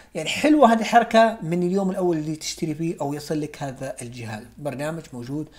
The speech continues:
في نفس النظام، ومن ثم في برنامج للثيمات. عدا ذلك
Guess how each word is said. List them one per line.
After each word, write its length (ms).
في 120
نفس 280
النظام، 380
ومن 220
ثم 220
في 140
برنامج 540
للثيمات. 760
عدا 160
ذلك 460